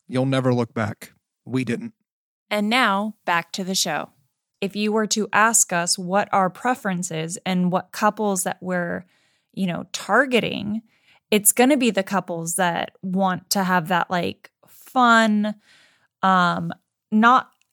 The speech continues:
Speaker 2: st-, I guess strict isn't the right word, but, like, super form-, like, all the formalities of, you know,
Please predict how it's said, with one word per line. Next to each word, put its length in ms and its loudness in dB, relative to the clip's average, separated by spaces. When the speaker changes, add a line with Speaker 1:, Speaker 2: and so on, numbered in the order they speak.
Speaker 2:
st-, 440 -2
I 120 -2
guess 200 0
strict 600 -2
isn't 300 -2
the 100 -6
right 320 -6
word, 360 -2
but, 160 -4
like, 300 -4
super 680 2
form-, 800 0
like, 260 -4
all 160 6
the 100 0
formalities 960 0
of, 520 -4
you 140 -4
know, 480 -8